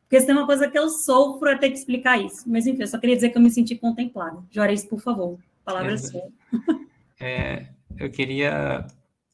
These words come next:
Speaker 2: eu que-, eu queria comentar sobre dois pontos que a, que a Maíra levantou, que eu, eu junto eles de forma,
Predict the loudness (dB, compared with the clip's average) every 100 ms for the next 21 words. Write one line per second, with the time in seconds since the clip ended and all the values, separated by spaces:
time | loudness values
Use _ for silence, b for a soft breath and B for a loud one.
0 | _ _ _ b b -4 0 2 4 2
1 | 2 -2 -2 -2 -4 -4 -4 0 0 -2
2 | -2 -2 -2 -8 -4 0 2 2 0 -4
3 | -8 -8 -4 -2 -4 -4 -4 -2 -2 -6
4 | -8 -8 -6 -4 -4 2 2 4 0 -2
5 | -2 -4 -2 -4 -6 -10 -16 _ _ _
6 | _ -6 -4